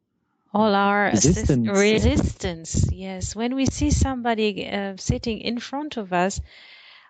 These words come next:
Speaker 1: all our natural systems, uh, feels resistance against something that comes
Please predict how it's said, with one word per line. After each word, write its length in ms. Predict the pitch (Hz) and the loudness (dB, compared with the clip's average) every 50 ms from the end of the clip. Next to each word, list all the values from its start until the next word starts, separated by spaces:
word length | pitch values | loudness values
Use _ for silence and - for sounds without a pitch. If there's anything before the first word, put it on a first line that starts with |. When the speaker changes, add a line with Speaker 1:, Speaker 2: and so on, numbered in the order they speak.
| _ _ _ _ - | _ _ _ _ -4
Speaker 1:
all 300 | - 226 240 262 262 254 | -2 0 2 4 4 4
our 240 | 240 233 226 220 | 4 2 2 0
natural 640 | 214 208 214 233 247 - - - 240 226 214 208 202 | 0 2 2 2 2 0 -2 -2 -2 0 0 0 0
systems, 920 | - - - 254 262 - - - - - 220 214 220 220 214 208 - - - _ _ - | -2 0 2 2 4 2 2 0 0 0 0 0 0 -4 -6 -8 -10 -14 -16 _ _ -6
uh, 440 | 196 196 196 196 196 196 190 190 185 | -4 -2 -2 0 0 0 -2 -2 -4
feels 760 | - - - - 226 226 220 220 226 214 - - - - - - | -8 -8 0 2 2 4 4 2 0 0 -2 -4 -6 -8 -12 -10
resistance 1040 | - 208 208 185 - 202 240 - - - - - - 190 170 170 170 - - - - _ _ _ _ _ _ _ _ _ _ _ _ _ _ _ _ _ _ _ _ _ _ _ _ _ _ _ | -4 -2 0 2 2 2 2 2 0 -2 -8 -6 -4 -4 -4 -4 -10 -14 -14 -16 -18 _ _ _ _ _ _ _ _ _ _ _ _ _ _ _ _ _ _ _ _ _ _ _ _ _ _ _
against 420 | 196 202 196 208 208 214 214 - | -6 -4 -2 -2 0 2 2 2
something 440 | - 220 214 220 - - 214 208 208 | 2 0 -2 -6 -8 -8 -10 -8 -8
that 220 | 196 196 196 - - | -10 -10 -12 -12 -12
comes 580 | - 214 202 202 208 208 202 - - - _ | -10 -8 -8 -8 -10 -12 -14 -16 -20 -20 _